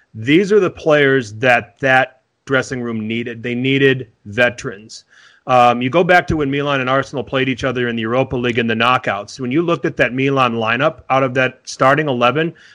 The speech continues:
one player you could look to for any kind of European experience, and that was Bonucci, and he didn't last there. So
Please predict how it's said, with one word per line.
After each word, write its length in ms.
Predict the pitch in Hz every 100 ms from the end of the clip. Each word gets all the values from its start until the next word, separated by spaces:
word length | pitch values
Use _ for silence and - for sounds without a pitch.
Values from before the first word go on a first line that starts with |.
| _
one 340 | 101 127 196 190
player 560 | - 170 156 104 82 _ _ _ _ -
you 120 | 127
could 180 | 139 123
look 280 | 135 131
to 260 | - 110 92
for 300 | - - 123
any 240 | 135 147 156
kind 280 | - 147 135
of 120 | 120
European 420 | 127 123 139 123
experience, 560 | 113 - 135 123 107 -
and 60 | 123
that 100 | 135
was 100 | 110
Bonucci, 480 | 117 123 120 110
and 80 | 98
he 80 | 117
didn't 220 | 127 113
last 320 | 113 110 -
there. 280 | - 80 - - _ _ _ _
So 640 | - 147 131 127 120 127